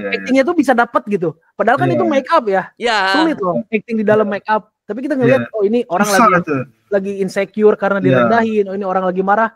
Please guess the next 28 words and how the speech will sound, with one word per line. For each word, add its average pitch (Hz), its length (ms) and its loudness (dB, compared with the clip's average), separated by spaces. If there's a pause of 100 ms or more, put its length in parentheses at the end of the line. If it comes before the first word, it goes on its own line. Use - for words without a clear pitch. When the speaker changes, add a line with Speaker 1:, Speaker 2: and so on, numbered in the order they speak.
(200)
Speaker 2:
Bisa 202 220 -4
kerasa 247 420 -2
Speaker 1:
Iya. 208 80 -2
Speaker 2:
lewat 208 220 0
mata 202 180 0
Speaker 1:
Iya. 170 140 4
Speaker 2:
doang. 220 260 2 (160)
Itu 190 320 0
keren 175 240 0
Speaker 1:
Itu 226 80 4
dia. 220 240 4
Speaker 2:
banget. 185 60 -8 (340)
Speaker 1:
Dari 165 260 0 (800)
gesturnya 226 720 0 (120)
ya. 180 180 -2 (220)
Speaker 3:
Gesturnya. 175 340 2
Speaker 2:
Iya, 180 160 4
iya. 165 80 2 (800)
Speaker 1:
Gestur 175 500 -6
ya. 147 240 -6 (680)
Speaker 3:
Wah, 113 160 -12 (240)
gokil 117 400 -18
sih. 117 180 -20 (300)
Tapi 208 400 -8
Speaker 1:
Iya. 117 180 -8
Speaker 3:
sayangnya 175 460 -6
Pak 151 140 -8
ya, 151 140 -2